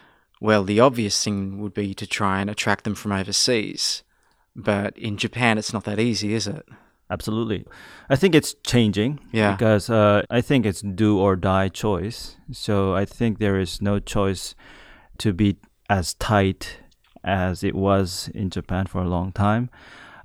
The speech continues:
Speaker 2: But I think it's the sequence that matters. Right now, Japan has changed to, uh, liberalize a lot on, uh, high-skilled workers. Take, for example, like, um, a lot of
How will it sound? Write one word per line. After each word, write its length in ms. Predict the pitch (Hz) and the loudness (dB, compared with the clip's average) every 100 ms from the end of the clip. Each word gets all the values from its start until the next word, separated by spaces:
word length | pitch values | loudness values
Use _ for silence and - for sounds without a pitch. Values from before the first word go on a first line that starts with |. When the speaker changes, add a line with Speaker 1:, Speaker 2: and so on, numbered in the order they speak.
| - | -16
Speaker 2:
But 220 | 135 185 - | -2 0 2
I 40 | |
think 220 | 120 180 139 | 4 4 4
it's 180 | - | 2
the 100 | - | 0
sequence 500 | 110 - 113 - 101 - | 0 2 2 2 0 0
that 200 | 90 98 | -2 0
matters. 640 | 90 87 - 95 - - - - - - - - _ _ _ _ | -2 -2 -4 -6 -10 -20 -20 -20 -20 -20 -20 -20 _ _ _ _
Right 440 | 123 113 127 139 139 | 2 8 8 8 6
now, 520 | 135 135 147 156 - _ _ _ 113 | 6 8 6 4 -4 _ _ _ -6
Japan 400 | 123 117 117 120 | -2 4 6 6
has 240 | 110 101 | 6 2
changed 480 | - 110 110 101 - | 2 2 4 0 0
to, 540 | 110 101 98 95 78 - | 2 2 2 -2 -4 -8
uh, 40 | - | -4
liberalize 840 | 104 101 101 107 110 104 101 98 90 | -2 2 4 4 4 4 4 4 2
a 60 | |
lot 320 | 98 104 104 101 | 0 2 2 0
on, 500 | 101 98 92 92 90 | -2 -2 -2 -4 -4
uh, 180 | 95 92 | -4 -6
high-skilled 800 | - 101 101 - - 104 101 98 | -2 -2 -2 -4 -6 -2 -2 -4
workers. 640 | 95 101 101 120 131 - - _ _ _ - | -4 -4 -2 -6 -8 -14 -20 _ _ _ -6
Take, 200 | - 113 | 0 0
for 120 | - | 2
example, 680 | 107 90 113 95 101 92 69 | 0 2 2 4 2 0 -4
like, 380 | - 95 92 - | -4 -4 -4 -6
um, 440 | 95 92 90 90 - - - | -6 -4 -4 -8 -12 -16 -6
a 60 | 113 | 2
lot 160 | 131 | 6
of 300 | 135 98 - | 6 4 -4